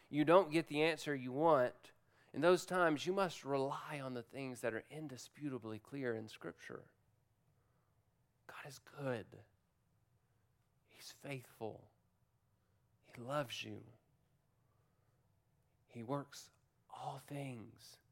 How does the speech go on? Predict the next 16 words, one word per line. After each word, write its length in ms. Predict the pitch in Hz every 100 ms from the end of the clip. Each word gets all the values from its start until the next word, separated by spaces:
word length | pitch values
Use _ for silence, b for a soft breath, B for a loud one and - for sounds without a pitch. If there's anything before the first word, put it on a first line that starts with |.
| _ _ _ _ -
to 80 | 113
the 80 | 104
good 460 | 143 147 139 117 107
of 140 | - 98
those 340 | 135 135 117
who 80 | 113
are 40 |
called 320 | - 131 135
according 380 | 123 - 143 135
to 80 | 120
His 100 | 113
purposes 580 | - 143 139 127 - 117
and 140 | 117
for 420 | 110 165 160 139 123 b b b -
His 180 | 123
glory. 680 | 120 131 143 139 131 110 104